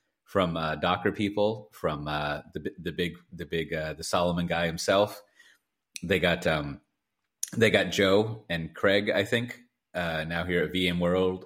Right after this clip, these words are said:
V M ware of Kubernetes. V M World is coming up, however. You should keep that in mind. <laughs> Uh, they got them to comment on it. It was, it was pretty good. Now, I don't think that the article, like, it got really close to, like, the, uh,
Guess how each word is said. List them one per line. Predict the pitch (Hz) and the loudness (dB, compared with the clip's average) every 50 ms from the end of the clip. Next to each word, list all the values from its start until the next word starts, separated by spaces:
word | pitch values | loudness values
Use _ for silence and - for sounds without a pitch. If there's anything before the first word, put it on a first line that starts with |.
| - - | -12 -12
V | 73 80 80 85 85 82 | -12 -8 -4 -2 -2 -2
M | 82 82 | -2 0
ware | 87 87 85 90 87 | 0 0 2 2 0
of | 71 76 76 - | 0 -2 -6 -6
Kubernetes. | - - 87 76 80 80 82 87 92 87 | -6 -4 -4 -4 -4 -4 -2 -2 -2 0
V | 82 104 127 | 2 2 2
M | 147 117 | 4 4
World | 87 85 85 80 82 | 4 2 2 2 2
is | 87 87 - | 0 0 -2
coming | - 78 71 71 69 67 | -2 -4 -4 -4 -6 -8
up, | 71 69 - | -8 -10 -10
however. | - 62 60 57 55 - 57 - - _ _ _ _ _ _ _ - | -10 -8 -8 -8 -8 -10 -12 -14 -14 _ _ _ _ _ _ _ -16
You | 82 - | -12 -10
should | - - 123 - | -10 -8 -8 -8
keep | - - | -8 -6
that | - 139 131 - | -6 -6 -6 -6
in | 139 | -6
mind. | 139 135 131 131 139 - | -8 -8 -8 -8 -10 -14
<laughs> | - - - - - - - - - - | -16 -18 -16 -16 -16 -16 -16 -12 -4 0
Uh, | - 104 101 98 92 95 | 2 4 6 6 6 6
they | 98 127 | 6 6
got | 131 123 117 | 6 6 6
them | 120 127 127 123 | 4 4 4 4
to | 123 | 4
comment | 120 135 123 120 120 120 117 | 4 4 4 4 4 6 6
on | 120 127 135 | 6 6 4
it. | 165 196 214 | 4 4 4
It | |
was, | 202 202 196 196 | 6 6 6 4
it | 190 - | 4 4
was | 190 202 202 202 | 6 6 6 4
pretty | - 240 226 254 | 2 0 0 2
good. | 233 233 151 107 87 | 4 4 4 4 4
Now, | 107 120 123 | 4 2 4
I | - 123 131 | 4 4 4
don't | 139 160 185 170 - | 6 4 4 2 0
think | - 170 165 156 - - - | 0 0 0 -2 -6 -8 -4
that | 113 123 117 | -2 -2 -2
the | 123 123 101 | 0 0 2
article, | 107 110 113 113 113 113 113 107 104 101 101 | 4 4 4 2 2 0 2 2 2 2 0
like, | 92 90 90 87 85 - - _ _ _ _ _ _ _ _ _ _ - - - - - | -2 -2 -2 -4 -4 -8 -14 _ _ _ _ _ _ _ _ _ _ -20 -16 -8 -2 0
it | 113 113 | 2 4
got | 117 127 113 104 - 110 | 4 4 4 2 2 -2
really | 113 123 135 139 143 143 139 131 135 131 | -2 2 4 6 6 6 6 6 4 2
close | 120 127 - - 127 113 95 78 - - - - - - - _ _ _ _ _ _ _ _ _ _ _ _ - - - - - | 0 0 0 2 4 4 4 2 0 -4 -6 -8 -8 -10 -14 _ _ _ _ _ _ _ _ _ _ _ _ -20 -16 -8 -4 -2
to, | - 117 | 0 0
like, | 101 98 95 92 - - | 2 2 2 0 0 -2
the, | 101 104 101 92 92 90 | -2 -2 0 0 0 0
uh, | 87 85 82 82 80 80 80 | 0 0 0 -2 -2 -4 -4